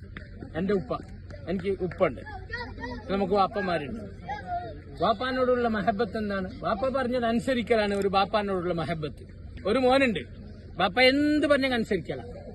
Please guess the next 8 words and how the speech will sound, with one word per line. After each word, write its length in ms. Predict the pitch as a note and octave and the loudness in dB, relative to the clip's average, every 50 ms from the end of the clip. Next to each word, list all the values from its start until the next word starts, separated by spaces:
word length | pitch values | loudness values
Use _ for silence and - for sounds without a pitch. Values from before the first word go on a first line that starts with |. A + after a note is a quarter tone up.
| - - - - - - - - - - - - - - | -14 -14 -14 -16 -14 -16 -16 -16 -16 -16 -16 -14 -12 -4
ബാപ്പ 460 | C3+ C#3+ E3 G3 A3+ B3 G#3+ - C4 | 0 2 2 4 4 2 2 2 2
എന്ത് 360 | B3 A3+ A3 A3+ B3 B3 C4+ | 6 6 6 6 6 2 2
പറഞ്ഞാൽ 320 | A#3 B3 A#3+ A3 A#3 A3+ A3 | 4 4 4 4 2 0 -2
അനുസരിക്കല. 520 | G#3+ F#3+ - G#3+ G3+ F3+ A3+ A3+ B3 C#4 | -2 -2 -2 -2 0 2 2 2 2 2
ബാപ്പാക്ക് 480 | C4+ A3+ G#3+ G#3+ A3+ A#3 A3 A3+ G#3+ A3+ | 0 0 0 0 2 0 0 0 2 2
എപ്പ് 300 | A3+ G3 - - A#3 A3+ | 2 2 2 -2 0 2
എതിര് 320 | A3 G#3+ F#3+ A#3 A#3+ A#3 | 2 4 4 2 0 0
ചെയ്യും. 380 | G3+ - A3+ A#3 A#3 C4 D4 | 2 4 2 2 2 0 -6